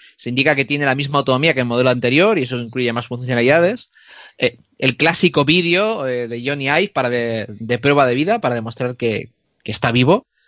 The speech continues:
Ah, <laughs> eh, se-, un nuevo color dorado, eh, que se convierte en un color insignia, podríamos decir. Eh, bueno, no, no es nuevo, pero yo creo que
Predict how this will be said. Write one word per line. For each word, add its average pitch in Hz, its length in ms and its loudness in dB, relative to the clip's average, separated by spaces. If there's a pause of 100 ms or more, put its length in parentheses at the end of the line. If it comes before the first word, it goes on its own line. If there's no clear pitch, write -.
(560)
Ah, 117 240 2 (920)
<laughs> - 960 -20
eh, 117 380 2 (460)
se-, - 280 -2 (180)
un 147 120 0
nuevo 151 300 6
color 143 400 2
dorado, 160 800 2
eh, 123 640 -4
que 127 80 -14
se 127 140 -10
convierte 135 800 -2
en 123 300 -12 (160)
un 131 240 -14
color 139 320 0
insignia, 151 640 -2
podríamos 123 400 -4
decir. 123 420 2 (1200)
Eh, 120 280 0
bueno, 185 180 4 (200)
no, 131 340 -6
no 156 180 2
es 180 140 0
nuevo, 202 480 2
pero 151 160 4
yo 156 180 0
creo 247 140 -2
que 220 200 0